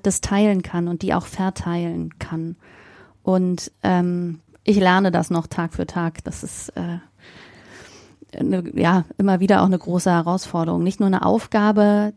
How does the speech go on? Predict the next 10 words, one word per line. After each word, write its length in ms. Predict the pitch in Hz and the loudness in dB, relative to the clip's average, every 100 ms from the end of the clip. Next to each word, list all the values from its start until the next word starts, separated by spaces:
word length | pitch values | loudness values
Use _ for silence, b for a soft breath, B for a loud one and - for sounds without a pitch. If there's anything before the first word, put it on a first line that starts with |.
| _ | _
zu 480 | - - 226 208 - - | -10 -4 0 0 -2 -2
übergeben, 720 | 208 202 185 196 202 202 190 | 2 4 4 4 4 4 2
sondern 320 | 185 185 180 | 2 0 0
die 100 | 175 | -2
Verantwortung 800 | - - 170 196 190 175 175 170 | -4 -4 -2 -4 -4 -4 -2 -4
zu 200 | - 165 | -4 -10
teilen 600 | - 160 160 165 160 - | -10 -8 -6 -4 -4 -6
an 140 | 156 | -8
der 160 | 160 170 | -6 -8
Stelle. 380 | - 170 170 | -8 -8 -6